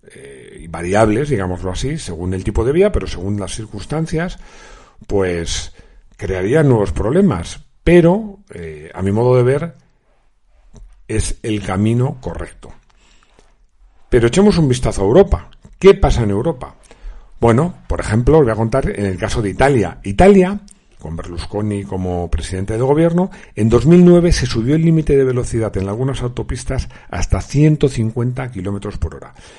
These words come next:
Eran más de dos mil kilómetros de los seis mil de las autostrade italianas. Bueno, eh, en mi opinión esto es un brindis al sol, porque <laughs> para mí,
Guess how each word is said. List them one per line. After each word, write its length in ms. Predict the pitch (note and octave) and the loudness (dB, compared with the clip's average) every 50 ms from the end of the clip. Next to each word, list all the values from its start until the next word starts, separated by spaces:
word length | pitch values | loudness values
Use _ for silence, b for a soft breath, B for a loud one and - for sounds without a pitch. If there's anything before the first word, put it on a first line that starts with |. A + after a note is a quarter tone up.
| B B B B B B | B B B B B B
Eran 260 | - G#2+ A2 G2 F#2+ | -6 -4 -2 0 0
más 260 | G2+ B2 D#3 E3+ E3 | 2 2 2 2 2
de 60 | D#3+ | 2
dos 180 | D3 C3+ B2+ B2 | 4 4 4 4
mil 180 | C3 D3+ D#3 C#3+ | 4 2 2 0
kilómetros 640 | C#3+ C#3 C#3 C#3+ D3 D3+ - D#3+ D#3+ - - b b b b b b | -2 -2 -2 -2 -2 0 0 0 -2 -2 -4 b b b b b b
de 160 | - G2+ G#2 | -2 0 4
los 220 | G2+ G#2 G2 E2+ - | 4 4 4 2 0
seis 160 | G2+ F#2 F#2+ | -2 -2 0
mil 180 | G#2+ A#2+ C3+ C#3+ | 0 0 0 0
de 100 | C#3+ B2+ | -2 -2
las 200 | A2 F2+ - F2+ | -2 -4 -6 -6
autostrade 880 | F2 E2 - D#2+ - - - - F#2 E2+ D#2+ D2+ D2+ D#2 D2+ - - - - | -8 -10 -10 -10 -10 -10 -8 -8 -8 -8 -8 -10 -12 -14 -16 -16 -18 -16 -16
italianas. 640 | G2 F2 F2+ E2+ F2 F2 D#2+ D2 B1+ - - - b b b b b b b b b b b b b b b _ _ _ - | -8 -6 -6 -6 -6 -8 -12 -14 -18 -20 -20 -20 b b b b b b b b b b b b b b b _ _ _ -4
Bueno, 380 | G#2 G#2 G2+ F2+ E2 - - - _ - | -2 -2 -2 -2 -4 -8 -14 -20 _ -14
eh, 760 | G2+ F#2+ F#2 F2+ F2 F2 E2+ E2+ E2 E2 E2 - - _ _ _ _ _ _ - - _ | -12 -10 -8 -8 -8 -8 -8 -10 -10 -12 -12 -14 -16 _ _ _ _ _ _ -20 -20 _
en 140 | - G2 G2+ | -8 -4 -4
mi 80 | G2+ | -2
opinión 400 | G2 F#2 G2 F#2+ G#2 A#2 A#2 A#2 | -2 -2 -4 -4 -4 -4 -4 -4
esto 220 | A2+ A2 - A2+ G#2+ | -6 -6 -6 -6 -6
es 120 | G2+ - | -4 -4
un 120 | G#2 F#2+ F#2 | -6 -6 -4
brindis 320 | F#2 F#2+ F#2 F2+ E2 D#2 | -4 -4 -4 -6 -8 -10
al 120 | D2 D2 | -14 -16
sol, 220 | - - - - - - - - - _ _ _ | -16 -16 -16 -16 -18 -18 -20 -20 -20 _ _ _
porque 640 | - - - - - - - - - - - - - B B B B B B B | -10 -8 -8 -8 -2 0 0 0 0 0 -2 -2 -2 B B B B B B B
<laughs> 300 | B B B B B _ | B B B B B _
para 260 | - F#2 F#2 F#2+ F#2+ | -6 -4 -2 -2 0
mí, 400 | G#2+ B2 C#3 D3 D#3 E3 F#3 F3+ | 2 2 2 2 2 0 -2 -6